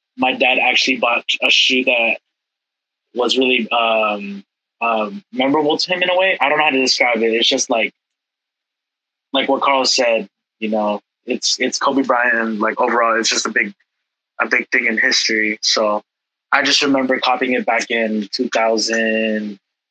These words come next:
nine, two thousand eight, something like that.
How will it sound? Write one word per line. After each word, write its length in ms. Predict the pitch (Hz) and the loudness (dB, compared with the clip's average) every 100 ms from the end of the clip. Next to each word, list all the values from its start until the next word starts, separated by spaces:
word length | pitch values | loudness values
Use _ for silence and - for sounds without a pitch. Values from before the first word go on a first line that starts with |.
| _ _ | _ _
nine, 540 | 113 104 117 160 190 | -4 -2 0 0 0
two 140 | 180 143 | -2 0
thousand 380 | 143 139 139 131 | 2 2 0 0
eight, 300 | 147 175 - _ - | 0 -2 -4 _ -4
something 320 | 156 147 156 | -4 -2 -2
like 200 | 156 139 | -2 0
that. 260 | 165 160 | 0 0